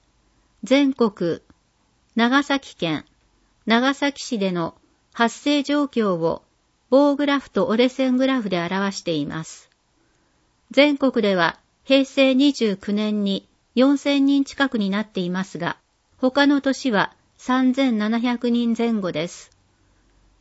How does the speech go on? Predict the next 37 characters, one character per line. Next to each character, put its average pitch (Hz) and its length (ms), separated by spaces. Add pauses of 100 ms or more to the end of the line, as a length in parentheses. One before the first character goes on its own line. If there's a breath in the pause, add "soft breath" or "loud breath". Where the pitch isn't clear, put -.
(160)
長 277 220
崎 - 300
県 214 260
は 165 220 (260)
平 269 240
成 269 260
二 277 180
十 233 200
八 220 300
年 226 280
に 175 220 (320 soft breath)
八 262 380
十 269 240
四 233 180
人 262 260
と - 320 (280)
多 262 200
く 233 140
発 208 240
生 214 220
し - 80
て 208 100
い 208 80
ま 202 160
す 180 140
が、 151 200 (440 soft breath)
他 254 260
の 254 140
年 254 300
は 190 140
五 202 200
十 240 240
人 240 280
前 240 200
後 185 160
で 165 160
す。 - 260